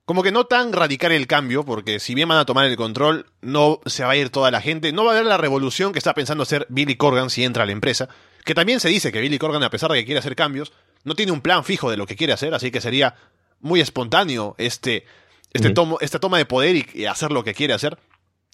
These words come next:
Speaker 1: Pero veremos, veremos qué sucede, veremos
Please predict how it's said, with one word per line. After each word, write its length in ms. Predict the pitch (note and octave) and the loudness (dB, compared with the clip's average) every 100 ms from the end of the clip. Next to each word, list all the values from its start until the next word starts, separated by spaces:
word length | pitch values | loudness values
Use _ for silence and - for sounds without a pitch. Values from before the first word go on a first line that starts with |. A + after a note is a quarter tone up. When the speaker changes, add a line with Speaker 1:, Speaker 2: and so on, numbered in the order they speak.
| _ _ _ | _ _ _
Speaker 1:
Pero 320 | - F3+ F#3+ | 2 4 6
veremos, 400 | F#3 A3+ D3 - - | 6 2 0 -6 -2
veremos 300 | C#3+ A3+ F#3+ | 2 2 2
qué 80 | |
sucede, 360 | F#3+ F3 A3+ A3 _ _ _ | 0 2 2 0 _ _ _
veremos 420 | A#2+ E3 F#3+ C3+ | 0 2 0 -4